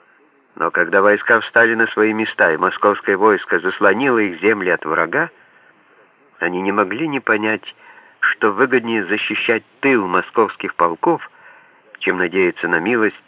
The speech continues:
исконного и злейшего врага. Мамай разбит, войско его рассеяно.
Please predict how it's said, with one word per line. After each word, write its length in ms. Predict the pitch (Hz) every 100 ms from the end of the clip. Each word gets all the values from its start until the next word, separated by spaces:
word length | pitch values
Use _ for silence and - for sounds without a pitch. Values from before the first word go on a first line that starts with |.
| -
исконного 640 | 98 - 101 131 127 117
и 140 | 110 87
злейшего 640 | 82 87 95 - 87 80
врага. 480 | 78 78 80 80 - _ _ _ _ _ _ _ _ _ _ _ _ _ _ _ _ _ _ _ _ _ _ _ _ _ _ _ _ _ _
Мамай 680 | 90 98 113 135 190 185 -
разбит, 720 | 135 147 135 101 85 - -
войско 500 | 82 107 160 - -
его 240 | 147 135
рассеяно. 800 | 131 123 - - 98 80 80 -